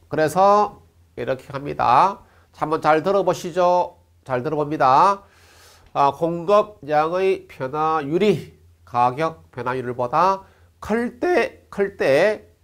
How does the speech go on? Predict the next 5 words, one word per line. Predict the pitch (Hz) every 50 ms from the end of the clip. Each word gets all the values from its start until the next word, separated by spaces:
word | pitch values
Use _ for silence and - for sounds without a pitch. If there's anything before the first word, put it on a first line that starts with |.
| _ _ _
탄력적, | - - 147 151 156 156 - 175 175 151
비탄력적, | 170 160 - 160 156 160 151 - 190 196 208 202 - _ _ _ _ _ _ _
탄력적. | _ - - 117 113 117 117 110 - - - - 120 113 117 _ _ _ _ -
되었습니까? | - 165 156 175 170 175 170 - 196 202 202 - - -
예. | 117 113 104 98 101